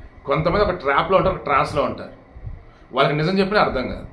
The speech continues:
కావాలంటే మీరు క్రాస్ సెక్షన్ నుండి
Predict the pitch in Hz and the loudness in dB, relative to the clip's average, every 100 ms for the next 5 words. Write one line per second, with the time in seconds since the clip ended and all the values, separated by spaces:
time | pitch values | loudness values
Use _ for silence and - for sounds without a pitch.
0 | - - - - - - - - - - | -16 -14 -14 -14 -16 -16 -14 -16 -14 -8
1 | 151 160 185 196 202 196 214 254 254 - | 2 6 8 8 6 4 2 0 -2 -2
2 | 160 165 156 160 165 185 180 180 | 0 0 4 4 4 -2 -2 -4